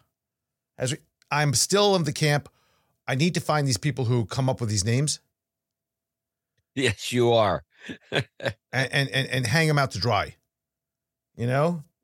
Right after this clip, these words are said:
Speaker 1: it would be much easier to say, you know, like, our drug, no cancer, is on the market <laughs> or something like that
Speaker 2: <laughs>
Speaker 1: instead of
Speaker 2: Why don't
Speaker 1: Blenrep.
Speaker 2: they do that? Exactly. That's very funny.
Speaker 1: Blenrep.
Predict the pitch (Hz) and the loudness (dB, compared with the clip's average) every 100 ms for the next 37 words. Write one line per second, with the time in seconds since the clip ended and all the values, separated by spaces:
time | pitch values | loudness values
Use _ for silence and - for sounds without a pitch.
0 | - 156 165 156 202 196 226 - 214 226 | -6 -2 0 0 0 0 -2 -4 -2 -2
1 | 190 139 160 156 147 147 143 139 139 - | 0 0 0 0 0 0 2 2 0 -4
2 | _ _ _ _ _ 120 127 98 160 160 | _ _ _ _ _ 0 0 2 2 2
3 | 139 104 _ _ _ - 107 196 185 226 | 0 -8 _ _ _ -6 2 2 2 2
4 | 208 117 95 - _ _ _ 117 113 147 | 2 0 -2 -8 _ _ _ -4 0 2
5 | 139 113 95 - - - _ - - 226 | 2 0 -2 -12 -18 -20 _ -10 -8 0
6 | 226 247 147 - - 104 127 - - - | 2 2 2 2 0 -2 -6 -10 -12 -4
7 | 160 123 147 156 165 139 135 127 123 139 | 0 2 4 4 6 4 4 2 0 0
8 | 135 135 131 139 120 131 143 139 113 110 | 2 2 2 2 2 2 2 0 0 0
9 | 113 117 117 107 - 101 92 147 135 101 | 0 2 2 2 0 0 4 4 4 0
10 | 80 | -4